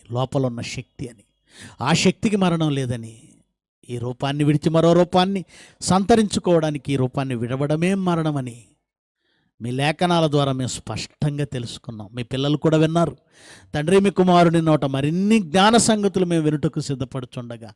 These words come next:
మీ కుమారునికి తోడుగా ఉండండి, సమయోచితమైన జ్ఞానం ఉంచండి. లక్షల రూపాయల ఖర్చుతో ఈ మంచి కార్యమును చేసిన మీ పిల్లల కష్టాన్ని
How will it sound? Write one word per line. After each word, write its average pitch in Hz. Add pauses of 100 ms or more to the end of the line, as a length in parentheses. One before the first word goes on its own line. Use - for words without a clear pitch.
(540)
మీ 110
కుమారునికి 117
తోడుగా 131
ఉండండి, 147
సమయోచితమైన 143
జ్ఞానం 117
ఉంచండి. 107 (1300)
లక్షల 175
రూపాయల 160
ఖర్చుతో 156
ఈ 147
మంచి 156
కార్యమును 190
చేసిన 147
మీ 135
పిల్లల 123
కష్టాన్ని 160